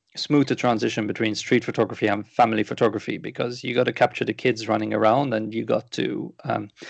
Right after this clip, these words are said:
capture the people on the street. And the main point there is, I think the biggest lesson is don't stick to one genre,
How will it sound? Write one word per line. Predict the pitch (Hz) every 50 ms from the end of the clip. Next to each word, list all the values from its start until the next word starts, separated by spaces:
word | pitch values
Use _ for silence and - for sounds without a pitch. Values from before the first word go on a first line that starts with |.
| - - - - - _
capture | - 135 - - 127
the | 110 113
people | - 139 135 135 - 120 110
on | 107 104
the | 104
street. | - - - - 139 - - - 139 - - - _ - - - - -
And | - 139 143
the | 151
main | 180 220 240 233 185
point | - - 147 131 123 117 113 - - -
there | 120 120 127 131 120 113 110 104 - - - _
is, | - - - 131 123 120 113 113 113 110 110 110 110 - - - - _ _ _ _ _ _ _ _ _ _ _ _ _ _ _ _ _ _ _ _ - -
I | 143 131 120
think | 113 - 139 131 127 123
the | 123
biggest | 117 139 165 147 147 139 -
lesson | 143 135 131 - 135 123
is | 120 117 117
don't | - 160 156 151 135
stick | - - 170 151 143 -
to | 139 123
one | 117 113 110 110
genre, | 101 - 120 127 120 107 - - - 127 131